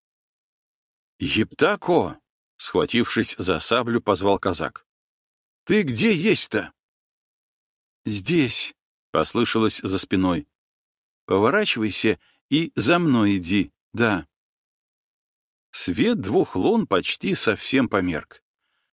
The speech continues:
Яма превратилась в обширную подземную полость, пещеру, тянувшуюся, один бог знает, куда она там тянулась.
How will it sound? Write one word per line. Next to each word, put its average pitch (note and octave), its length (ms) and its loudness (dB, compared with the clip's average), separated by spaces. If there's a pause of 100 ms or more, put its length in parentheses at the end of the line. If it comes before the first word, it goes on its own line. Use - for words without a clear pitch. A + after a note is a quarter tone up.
Яма F#3 580 0
превратилась B2+ 840 0
в G#2 140 -2
обширную C#3 720 2
подземную A2 640 2
полость, D2+ 640 -4 (180)
пещеру, - 640 -2 (600)
тянувшуюся, F3+ 1000 0 (720)
один G3 420 0
бог G2 280 2
знает, F#2 520 0 (120)
куда F#2+ 440 2
она F2+ 200 -2
там E2+ 240 -2
тянулась. - 600 -6